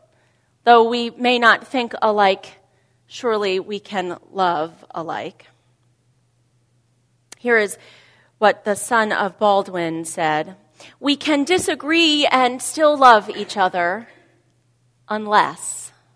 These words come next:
your disagreement is rooted in my oppression and the denial of my humanity and right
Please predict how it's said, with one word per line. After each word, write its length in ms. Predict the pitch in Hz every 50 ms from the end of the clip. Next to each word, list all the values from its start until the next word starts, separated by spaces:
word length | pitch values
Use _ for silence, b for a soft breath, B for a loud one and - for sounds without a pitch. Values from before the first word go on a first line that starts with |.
| _ _ _ _ _ _ _ _ _ _ _ _ _ -
your 460 | 233 247 240 233 240 240 233 233 233
disagreement 1080 | 233 240 240 226 - 233 196 - 214 226 233 233 220 214 190 175 170 170 175 - - -
is 260 | 196 190 180 175 -
rooted 560 | 190 180 214 240 254 262 247 233 220 214 202
in 300 | 196 - 202 196 185 190
my 260 | 196 196 202 202 202
oppression 920 | 208 208 - - 190 - - - 240 220 208 - - 214 190 180 165 175
and 280 | - - 180 170 170 165
the 140 | 170 175 175
denial 720 | 175 180 180 180 185 196 202 202 202 196 185 175 175 -
of 260 | - - 160 - -
my 160 | 175 170 160
humanity 920 | 151 160 - 175 165 170 180 180 185 180 185 180 180 175 170 165 165 156 -
and 280 | - 156 156 151 151 165
right 380 | 165 165 170 165 165 _ -